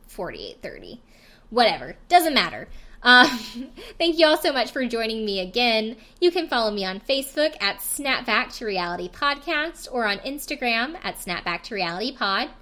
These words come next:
Send me an email at snapbackpodcast at gmail dot com. I truly would love to hear from you if you have any comments or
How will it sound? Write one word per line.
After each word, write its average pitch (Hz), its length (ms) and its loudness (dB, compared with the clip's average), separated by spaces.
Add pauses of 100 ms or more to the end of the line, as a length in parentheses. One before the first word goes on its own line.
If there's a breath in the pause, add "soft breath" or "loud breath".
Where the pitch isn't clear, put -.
(340 loud breath)
Send 233 300 -2
me 208 120 -2
an 190 140 -10
email 240 440 -2
at - 220 -8
snapbackpodcast 302 1200 -4
at 202 100 -6
gmail 190 380 -8
dot 180 220 -6
com. 262 460 -6 (160)
I 269 80 2
truly 466 320 4
would 240 100 0
love 202 180 0
to 202 60 -8
hear 190 240 -4
from 185 200 -10
you 175 200 -8
if 185 180 -6
you 214 120 -8
have 214 180 -4
any 185 220 -10 (180)
comments 349 720 -2
or 190 480 -4